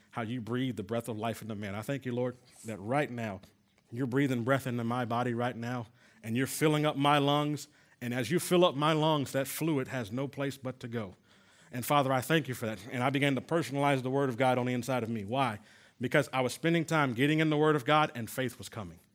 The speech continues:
Faith was coming. It was me and God now. Faith was coming. And I remember she came in, they, they wheeled me down, they, they went, we took that x-ray, and my left lung was clear.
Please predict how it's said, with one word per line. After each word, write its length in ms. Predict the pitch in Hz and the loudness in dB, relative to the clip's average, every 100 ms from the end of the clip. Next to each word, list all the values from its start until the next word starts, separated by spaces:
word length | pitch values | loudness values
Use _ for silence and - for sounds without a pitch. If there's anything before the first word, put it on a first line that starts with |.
| _ _ _ _ _ _ _ | _ _ _ _ _ _ _
Faith 320 | - 143 - | 0 0 0
was 140 | 107 | -4
coming. 260 | - 104 90 | -8 -10 -8
It 100 | 110 | -10
was 140 | 107 | -8
me 260 | 104 139 170 | -2 2 4
and 120 | 165 | 4
God 260 | 143 123 104 | 6 4 2
now. 140 | 107 | -4
Faith 320 | 101 151 139 | 0 2 2
was 100 | 117 | -2
coming. 320 | - 117 95 82 _ _ _ _ - | -8 -8 -8 -14 _ _ _ _ -4
And 120 | 131 | 2
I 80 | 143 | 4
remember 500 | 139 156 143 135 120 - _ _ _ _ _ _ _ _ _ | 4 2 2 0 -2 -12 _ _ _ _ _ _ _ _ _
she 200 | - 135 | -10 -6
came 280 | 131 131 120 | -2 0 0
in, 160 | 127 120 | 0 0
they, 100 | 110 | -2
they 180 | 107 | -6
wheeled 200 | 101 135 | -4 -2
me 120 | 127 117 | -2 -2
down, 300 | 120 127 110 | -2 -2 -4
they, 80 | |
they 180 | 107 101 | -8 -12
went, 220 | 107 131 - | -10 -10 -10
we 120 | 113 | -10
took 160 | 139 127 | -8 -6
that 140 | 117 | -6
x-ray, 420 | 120 - 131 127 - _ _ _ - - _ - | -8 -8 -6 -6 -8 _ _ _ -20 -20 _ -10
and 440 | 110 107 98 92 _ _ - | -8 -6 -8 -12 _ _ -14
my 160 | 95 | -10
left 260 | 101 117 - | -8 -8 -8
lung 320 | 107 92 87 | -8 -8 -10
was 240 | 87 - - _ _ | -14 -18 -20 _ _
clear. 320 | - - 110 | -20 -14 -14